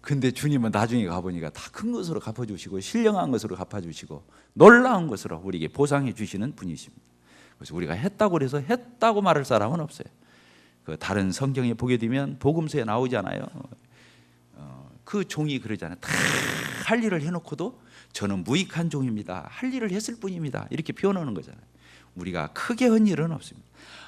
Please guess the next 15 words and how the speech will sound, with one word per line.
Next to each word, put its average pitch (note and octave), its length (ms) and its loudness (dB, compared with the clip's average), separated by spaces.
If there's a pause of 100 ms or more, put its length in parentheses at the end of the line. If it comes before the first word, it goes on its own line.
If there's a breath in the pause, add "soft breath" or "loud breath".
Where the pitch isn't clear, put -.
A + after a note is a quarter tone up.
아무리 A#3+ 840 12
주님을 G3+ 440 8
위해서 E3+ 320 8
어떤 C#4+ 520 8
일을 G#3+ 260 8
했다 E3+ 220 2
할지라도 C3 280 4
내가 F#3 200 10
큰 D4+ 240 -2
일 D4+ 100 6
했다고 A#3 260 6
생각한다면 D3+ 420 0
그건 C#3 160 2
끝장난 C3+ 460 0
거죠. F2 240 -8